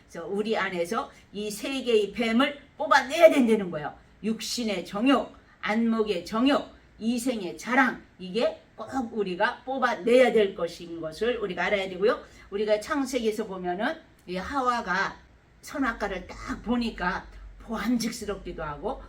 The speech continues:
먹음직스럽기도 하고 지혜롭게 할 만큼 탐스럽기도 한 나무인지라 자기가 가-, 그것을 먹고 자기와 함께한 그 남편에게도 주매 그도 먹은지라 그랬거든요.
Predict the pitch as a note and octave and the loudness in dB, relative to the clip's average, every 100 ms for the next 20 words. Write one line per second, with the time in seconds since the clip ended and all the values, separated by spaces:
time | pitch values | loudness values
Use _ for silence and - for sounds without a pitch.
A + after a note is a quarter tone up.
0 | - - G3 G3+ A3+ A3 G#3 - G#3+ G3+ | -14 -2 0 4 6 6 2 -4 -4 -4
1 | - F3 D#3 D3+ G#3+ - - - - A3 | -4 -10 -10 -6 -4 -4 -10 -10 -4 4
2 | A3+ F#3+ F#3+ - G3 F3+ F3 E3+ E3 B3+ | 6 6 2 -6 -8 -6 -6 -6 -4 -2
3 | D4 - - - F4 D4+ D4+ - C#4 B3 | -4 -6 -18 -10 -8 -8 -10 -6 -6 -4
4 | C4+ B3 B3+ B3 A#3+ B3 B3 A#3+ A#3+ A#3+ | -6 -4 -2 0 2 2 2 2 4 2
5 | - - - - G3+ G3 F#3+ E3+ D#3+ D3+ | 2 -8 -18 -10 -4 -2 -2 -4 -6 -10
6 | - - F#3 F3+ D#3+ E3+ B3+ C#4 G#3+ C#4 | -8 0 0 0 -4 2 2 0 0 0
7 | - - - - G#3 F#3+ F#3 G3 F#3 - | 0 -8 -20 -6 -4 -2 -2 -4 -12 -14
8 | - F3+ F#3+ C#4 - - A#3+ B3 B3+ D4 | -6 -4 -4 -6 -10 -4 0 0 2 0
9 | C4 A3+ G#3 G3 - A3+ C#4+ - - - | 0 2 0 0 0 0 0 -6 -14 -8
10 | A3+ G#3+ G3 A#3+ D#4 D#4 D4+ C4 C#4 C4 | 0 2 6 4 6 4 4 2 4 4
11 | A#3+ G#3+ G3 E3+ D3+ D3+ C#3+ | 4 2 0 -2 -10 -10 -12